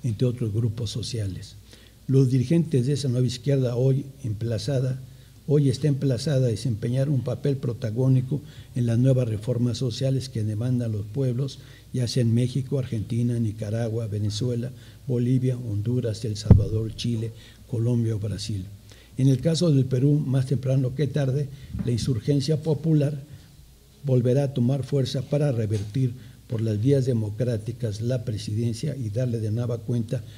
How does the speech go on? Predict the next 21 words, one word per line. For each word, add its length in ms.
una 260
lección 540
a 100
la 140
oligarquía 720
y 100
a 80
los 160
parlamentarios 840
conservadores 800
peruanos, 580
los 180
cuales 340
sin 180
duda 260
cuentan 380
con 300
el 100
respaldo 480
de 120
Washington 640